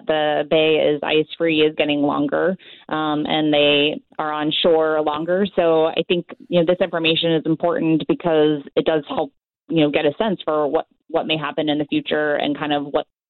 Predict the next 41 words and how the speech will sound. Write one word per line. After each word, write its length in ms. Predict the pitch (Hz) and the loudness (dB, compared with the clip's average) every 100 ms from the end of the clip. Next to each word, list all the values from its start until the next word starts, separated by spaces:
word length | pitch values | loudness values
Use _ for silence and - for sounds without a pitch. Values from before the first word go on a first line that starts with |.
| _ | _
you 100 | 165 | -2
know, 100 | 147 | 0
the 120 | 143 151 | 0 -2
situation 500 | 147 156 147 143 147 | -2 0 2 2 2
is 140 | 139 | 0
for 140 | - 143 | 0 0
bears 320 | 147 143 143 | 2 2 0
that 120 | 139 | 0
are 80 | 143 | 0
gonna 200 | 143 139 | 0 0
be 140 | 135 139 | 2 0
on 180 | 135 | 0
shore 360 | 135 151 143 135 | 0 0 0 0
in 80 | 139 | -2
that 180 | 92 - | -4 -2
area. 540 | 151 143 131 113 170 - - - - - _ - | 0 2 2 0 -2 -6 -18 -20 -20 -20 _ -6
Um, 380 | 160 156 151 | -2 -2 0
we 100 | 190 | 0
can 140 | 202 202 | 2 0
also 460 | 180 226 277 254 | -2 -2 2 4
use 440 | 220 156 170 170 170 | 2 2 4 4 2
the 80 | - | -2
information 400 | 170 170 170 180 | -2 0 0 2
that 60 | 165 | 2
we 120 | 165 | 2
collected 380 | - 175 170 151 | 0 -2 -2 0
there 240 | 170 170 | 2 2
to 120 | 160 147 | 2 -2
apply 500 | - 175 160 156 156 | -4 -6 -4 -2 -4
to 120 | 170 | -4
other 220 | 160 196 214 | -2 -2 -2
populations. 800 | 220 220 208 214 - 269 285 - - _ | -4 -4 0 0 2 4 4 2 -8 _
So 420 | - 180 170 165 - _ - | 0 2 4 2 -4 _ -4
in 120 | 170 | -2
other 200 | 185 214 | 0 -2
parts 240 | 214 202 | -2 -2
of 60 | 175 | -2
the 80 | 165 | -2
Arctic, 600 | 160 160 156 147 - - _ _ - | -2 0 0 -2 -8 -20 _ _ -2
polar 200 | 208 185 | 0 2
bears 480 | 180 175 170 165 | 4 4 2 0